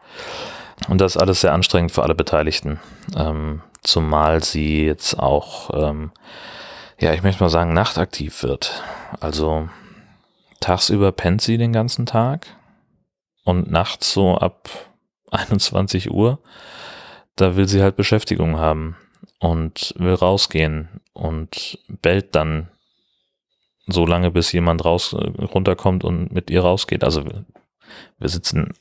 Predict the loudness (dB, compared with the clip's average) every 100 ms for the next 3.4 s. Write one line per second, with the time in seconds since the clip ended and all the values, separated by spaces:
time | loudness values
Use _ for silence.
0 | -12 -10 -10 -10 -4 -4 -2 0 0 2
1 | 2 2 0 2 2 2 0 2 2 2
2 | 0 -2 -4 -6 -4 -2 -2 -2 -4 -6
3 | -4 2 2 2